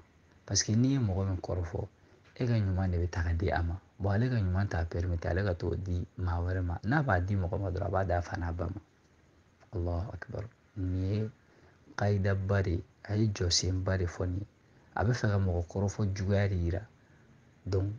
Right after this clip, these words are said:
i ka ɲumanya, i yɛrɛ bɛ k'a ta k'a latiɲɛ maa wɛrɛ la. E fɛ k'i bɛ k'a di sa, o y'a sɔrɔ e bɛ k'i ka ɲumanya de kɛ k'a ka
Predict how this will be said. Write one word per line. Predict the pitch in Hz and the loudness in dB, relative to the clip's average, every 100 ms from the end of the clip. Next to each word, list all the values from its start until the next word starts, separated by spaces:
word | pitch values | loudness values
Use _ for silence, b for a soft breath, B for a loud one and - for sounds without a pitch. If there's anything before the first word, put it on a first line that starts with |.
| - | -4
i | 127 | 0
ka | 135 | 4
ɲumanya, | 123 101 92 101 95 | 6 6 4 4 4
i | - 110 | 4 4
yɛrɛ | 98 98 | 6 4
bɛ | 90 92 | 4 0
k'a | 90 87 - | 0 -2 0
ta | 90 | -4
k'a | - 85 | 0 0
latiɲɛ | 87 92 - - 95 | 2 0 -2 0 0
maa | 90 85 87 | 2 0 0
wɛrɛ | 87 87 | 2 2
la. | 87 - - - | 0 -4 -14 -8
E | 120 | -6
fɛ | - 85 | -4 -2
k'i | 98 | 0
bɛ | 101 98 | 0 0
k'a | 85 | 0
di | 87 95 | -2 -2
sa, | 90 107 101 | -2 -2 -4
o | 92 | 0
y'a | 104 | 0
sɔrɔ | - 87 - | 0 -2 0
e | |
bɛ | 101 | -2
k'i | - 98 | -2 -4
ka | 95 | 0
ɲumanya | 92 87 90 92 | 0 2 2 0
de | |
kɛ | 87 95 | -2 -4
k'a | - 101 | -4 -4
ka | 92 | -2